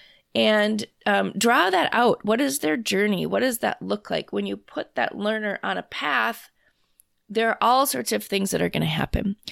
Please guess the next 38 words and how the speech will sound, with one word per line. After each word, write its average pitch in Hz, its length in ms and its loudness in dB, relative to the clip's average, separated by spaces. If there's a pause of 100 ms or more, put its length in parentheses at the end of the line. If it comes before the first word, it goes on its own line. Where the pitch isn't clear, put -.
(340)
Think 285 180 2
about 254 180 4
a 208 80 4
traditional 196 560 2
movie, 180 640 2
right? 180 340 2
When 190 140 0
you 185 100 0
think 220 220 -2
about 202 320 0
the, 170 260 2 (100)
the 185 120 2
main 190 400 0
character, 165 760 -2 (1160)
the, 180 480 2 (420)
the 196 400 -2
one 214 380 0
that's 208 220 -2
having, 185 560 0 (580)
you 185 140 0
know, 160 120 0
some 202 260 0
sort 185 180 -2
of 170 160 -2
conflict, - 640 -6
right? - 260 -2
They're, 170 360 -2
they 185 100 -4
need 180 240 -6
to 180 220 -8 (180)
do 196 200 -6
something 175 440 -10
different. 170 380 -8
They - 80 -8
need - 200 -6
to - 120 -8
learn - 440 -2
something. - 560 -4